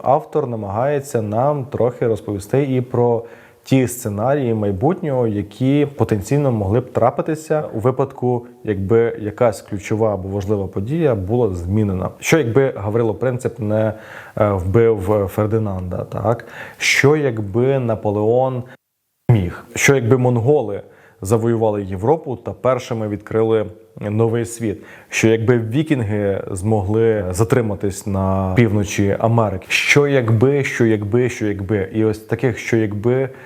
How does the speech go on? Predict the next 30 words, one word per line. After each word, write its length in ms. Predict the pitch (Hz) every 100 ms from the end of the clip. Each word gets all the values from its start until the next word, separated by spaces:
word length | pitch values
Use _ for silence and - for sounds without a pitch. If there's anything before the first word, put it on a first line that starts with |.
| - -
Пол 260 | 110 104 104
Андерсон 640 | 113 113 107 - 98 95
надає 420 | 95 104 104 113
нам 580 | 107 101 98 98 95 95 117 107
величезну 520 | 113 117 113 95 92 -
кількість. 420 | 143 143 104 - - 98
Ми 160 | 107
бачимо 380 | 101 101 104 104
світ 320 | - 113 -
теперішній, 680 | 101 - 202 151 - 120 107
але 480 | 85 104 127 147 139 -
в 20 |
контексті 600 | 110 95 123 - - 101
змін, 540 | 92 80 92 117 151 113
якби 540 | 92 98 107 110 107 -
Рим 420 | 95 101 120 110 -
протримався 640 | - 101 104 104 92 - 92
ще 380 | - 104 104 101
тисячоліття. 840 | - 98 95 - 98 98 90 - 95 -
Всі 260 | - 135
ці 220 | 127 - 143
інтерпретації 880 | 131 127 123 123 123 120 - 123
майбутнього 680 | 117 110 101 139 156 139 113
в 60 | 101
контексті 500 | 107 110 107 - 107
змін 440 | 92 110 110 107
минулого 500 | 113 120 151 143 113
або 160 | 101 104
ключової 580 | 110 101 110 107 107 98
якоїсь 640 | 95 101 101 95 -